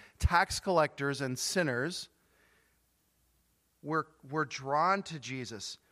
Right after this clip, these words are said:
Uh, many people were drawn to Christ because, um, they found out that he could, he could provide a, a lot of food out of just a very little bit of food, right? Thousands and thousands of people. Uh,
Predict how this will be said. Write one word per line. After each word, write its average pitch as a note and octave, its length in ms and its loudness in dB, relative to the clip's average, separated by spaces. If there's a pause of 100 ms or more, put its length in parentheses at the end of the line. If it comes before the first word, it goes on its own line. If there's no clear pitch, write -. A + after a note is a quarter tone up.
(460)
Uh, C3+ 260 0
many G#3+ 260 4
people A#3 280 4
were D#3+ 140 4
drawn D3 300 2
to E3+ 80 -8
Christ D#3 540 -2
because, C#3+ 640 -2 (160)
um, C3 400 0
they D3 100 -2
found D#3+ 300 0
out D3 160 2
that C3+ 120 -4
he D#3+ 200 -8
could, C#3+ 280 -4 (240)
he F3 120 -8
could E3 180 -4
provide C#3+ 400 2
a, C3+ 80 0
a B2+ 140 -2
lot D3 240 4
of C3 100 -4
food D#3 500 -2
out C3+ 200 -2
of B2 100 -4
just C3 240 -10
a C#3 40 -8
very C3+ 260 -2
little C3 260 -4
bit B2 160 -6
of A2 80 -8
food, G#2 340 -18
right? A2 220 -16 (540)
Thousands D3+ 440 2
and A#2 120 -14
thousands C3 400 0
of A2+ 80 -18
people. - 360 -18 (960)
Uh, C#3+ 280 6